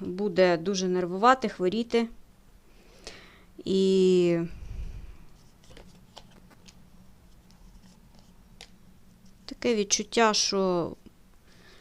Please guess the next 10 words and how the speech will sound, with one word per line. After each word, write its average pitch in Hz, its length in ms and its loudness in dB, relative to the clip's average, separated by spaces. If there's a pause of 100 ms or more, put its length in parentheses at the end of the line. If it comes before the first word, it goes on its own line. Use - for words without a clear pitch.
(140)
буде 185 240 -2
дома. 180 460 0 (1400)
Буде 196 280 0
дома 202 300 4
хворіти. 196 680 2 (500)
Якась 190 340 0
запланована 185 680 2
його 175 220 0
хвороба 226 560 0 (240)
відбудеться. 196 720 -2